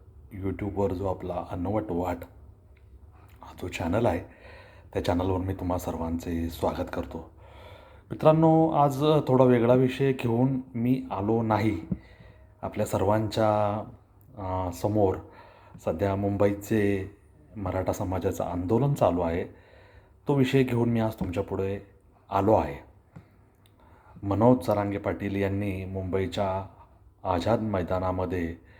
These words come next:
गेले दोन ते तीन दिवसांपासून जे उपोषण सुरू केलं आहे आणि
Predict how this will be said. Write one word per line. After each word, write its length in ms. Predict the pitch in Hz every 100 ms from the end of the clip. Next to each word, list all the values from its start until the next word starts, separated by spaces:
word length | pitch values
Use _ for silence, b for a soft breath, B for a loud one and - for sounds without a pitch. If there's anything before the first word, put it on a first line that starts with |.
| B B B - 95
गेले 180 | 92
दोन 300 | 90 95 104 101
ते 80 | 107
तीन 320 | - 110 104
दिवसांपासून 720 | 101 - 98 95 92 101 92
जे 320 | 87 95 92 90 -
उपोषण 520 | 95 101 - 98 95
सुरू 260 | 90 - 127
केलं 280 | 127 104 90
आहे 240 | 80 82 - - B B B B B B 92
आणि 580 | 95 98 98 98 104